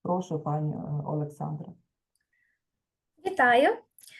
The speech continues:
Speaker 2: А, щиро дякую організаторам за можливість долучитись до такої масштабної події і поділитись досвідом, е, і цікавими кейсами у роботі H R-менеджера великого такого національного ретейлу,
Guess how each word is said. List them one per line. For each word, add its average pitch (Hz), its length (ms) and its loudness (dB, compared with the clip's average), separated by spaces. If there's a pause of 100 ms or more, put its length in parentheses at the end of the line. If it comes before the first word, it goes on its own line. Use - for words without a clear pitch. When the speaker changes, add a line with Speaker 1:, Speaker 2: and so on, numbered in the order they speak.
(440)
Speaker 2:
А, 269 220 6
щиро 359 380 2
дякую 320 320 4
організаторам 277 720 4
за 254 140 2
можливість 254 540 0
долучитись 254 580 2
до 240 80 0
такої 254 420 4
масштабної 247 720 0
події 254 840 -2
і 294 60 0
поділитись 262 640 2
досвідом, 277 680 0 (420)
е, - 120 6
і 262 140 0
цікавими 285 420 4
кейсами 269 600 0 (100)
у 262 200 4
роботі 254 400 4
H 254 400 0
R-менеджера 240 600 0
великого 254 460 0
такого 254 280 0
національного 240 760 0
ретейлу, 311 640 0